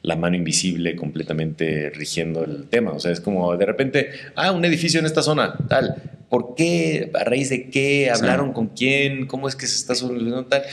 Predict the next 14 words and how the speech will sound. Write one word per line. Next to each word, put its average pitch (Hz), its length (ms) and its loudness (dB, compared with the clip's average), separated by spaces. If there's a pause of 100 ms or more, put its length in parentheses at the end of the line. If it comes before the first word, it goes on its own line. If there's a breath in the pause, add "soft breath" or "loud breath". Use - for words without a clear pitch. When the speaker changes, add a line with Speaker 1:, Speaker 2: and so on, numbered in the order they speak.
(220 loud breath)
Speaker 1:
Bueno, 156 180 4
ese 156 200 0
edificio, 151 560 0 (340 loud breath)
eh, 107 400 2
es - 100 0
para 127 240 0
personas 123 340 0
que - 120 -6
trabajan 107 680 0
a 90 720 -2
veinte 123 240 0
kilómetros 113 580 -4
de 107 80 -2
distancia, 113 560 -2